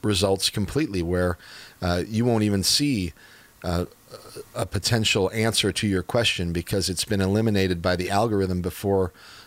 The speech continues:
before it made it to your screen. And, uh,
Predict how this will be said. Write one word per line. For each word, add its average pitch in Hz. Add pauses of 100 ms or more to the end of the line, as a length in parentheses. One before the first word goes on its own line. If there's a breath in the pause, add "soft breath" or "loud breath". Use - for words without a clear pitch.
(120)
before 101
it 80
made 98
it 90
to 107
your 92
screen. 101 (540 loud breath)
And, 95 (300)
uh, 92